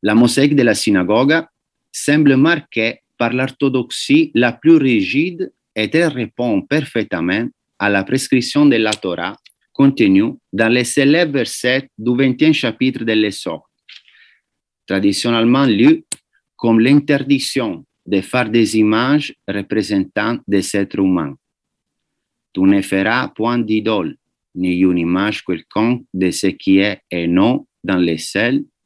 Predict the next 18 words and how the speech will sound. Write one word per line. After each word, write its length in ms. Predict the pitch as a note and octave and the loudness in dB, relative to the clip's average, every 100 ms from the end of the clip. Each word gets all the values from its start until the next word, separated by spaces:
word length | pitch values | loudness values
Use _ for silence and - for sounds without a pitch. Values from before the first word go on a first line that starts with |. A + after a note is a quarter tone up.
| _ _ _ _ | _ _ _ _
ou 260 | F#2+ F#2+ - F#2+ | -2 -2 -2 -4
en 160 | F2+ | -2
bas 260 | E2+ F2 F2 | -2 -2 -4
sous 220 | - F#2+ | -2 -2
la 180 | F2 D#2+ | -2 -4
terre, 360 | D2+ D2 D#2+ _ _ _ F2+ | -8 -8 -10 _ _ _ -2
ou 120 | F2+ | -2
dans 160 | F#2+ | 0
les 280 | F#2 F2+ F2 F#2+ | 0 0 -2 -2
hauts 300 | G#2+ G2+ _ _ _ - | -2 -2 _ _ _ -4
au-dessus 600 | F#2+ G#2 G#2+ - - - _ E2 | -2 0 -2 -6 -14 -20 _ -8
de 140 | F2 | -6
la 180 | D#2+ D#2+ | -4 -8
terre. 240 | - A1+ - _ _ _ _ _ _ _ _ _ _ _ _ _ _ _ _ _ _ _ _ _ _ _ _ _ _ _ _ _ _ _ _ _ _ _ _ _ _ _ _ - _ _ _ - | -12 -20 -20 _ _ _ _ _ _ _ _ _ _ _ _ _ _ _ _ _ _ _ _ _ _ _ _ _ _ _ _ _ _ _ _ _ _ _ _ _ _ _ _ -20 _ _ _ -12
Cette, 340 | - A2 G#2+ | -4 -4 -4
c'est 340 | - F#2 F2 - | -2 -2 -4 -6
la 180 | F#2 F2+ | -4 0
mosaïque 840 | F#2 E2 - G2+ C3 D3 D3 - | 0 0 0 2 4 4 2 -2